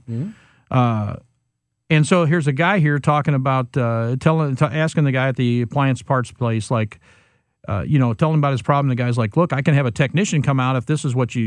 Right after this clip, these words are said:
Speaker 2: you know, your issue." He goes, "Well, look, I can YouTube it and, and do it myself." And he's like, "Fine, you know, you're more than welcome to do that, but not necessarily all YouTube videos are correct
Speaker 1: Right.
Speaker 2: on how to do things, or they're not safe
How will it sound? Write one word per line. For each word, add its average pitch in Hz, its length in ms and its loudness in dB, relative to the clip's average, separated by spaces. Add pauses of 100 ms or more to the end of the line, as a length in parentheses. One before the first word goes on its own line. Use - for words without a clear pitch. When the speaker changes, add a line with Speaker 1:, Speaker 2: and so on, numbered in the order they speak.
Speaker 2:
you 135 120 -4
know, 113 120 2
your 110 180 -2
issue." 160 340 -2
He 120 80 2
goes, 127 160 0
"Well, 147 120 4
look, 170 180 2
I 160 100 0
can 143 200 0
YouTube 143 440 2
it 127 120 -2 (320)
and, 127 360 2 (180)
and 123 220 2
do 170 160 4
it 160 60 -6
myself." 131 680 -4
And 131 120 0
he's 147 120 0
like, 147 160 0
"Fine, 240 320 0
you 151 80 2
know, 160 100 4
you're 151 160 0
more 190 160 2
than 170 120 0
welcome 175 260 0
to 127 80 0
do 240 200 0
that, 104 280 -6 (260)
but 147 220 0 (920)
not 170 200 0
necessarily 190 380 2
all 151 160 2
YouTube 151 500 2
videos 127 400 2
are 127 120 2
correct 160 680 -2 (160)
Speaker 1:
Right. 104 240 -12 (100)
Speaker 2:
on 127 160 2
how 156 160 2
to 135 120 0
do 131 180 2
things, 135 360 0
or 151 60 4
they're 143 120 2
not 139 240 -2
safe 202 640 -2